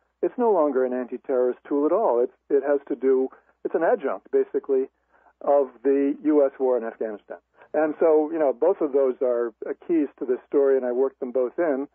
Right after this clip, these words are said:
I finally decided that it's the killing with scant evidence that was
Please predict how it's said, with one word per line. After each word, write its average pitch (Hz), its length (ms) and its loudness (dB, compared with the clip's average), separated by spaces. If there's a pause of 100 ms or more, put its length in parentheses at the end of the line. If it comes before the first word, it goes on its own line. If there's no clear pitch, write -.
(340)
I 147 180 0
finally 147 280 2
decided 131 560 0 (100)
that 127 220 0 (100)
it's 131 240 -2 (180)
the 123 240 -2 (420)
killing 139 520 0
with 127 180 0 (160)
scant 131 300 -2
evidence 123 400 0 (100)
that 117 140 -4
was 120 220 -4